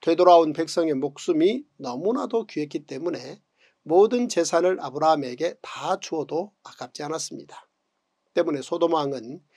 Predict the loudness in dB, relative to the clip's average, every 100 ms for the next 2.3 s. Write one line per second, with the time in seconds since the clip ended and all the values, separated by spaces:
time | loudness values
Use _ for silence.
0 | -20 -20 2 4 8 8 8 6 2 -4
1 | 0 4 6 4 2 -4 0 0 2 0
2 | 0 -2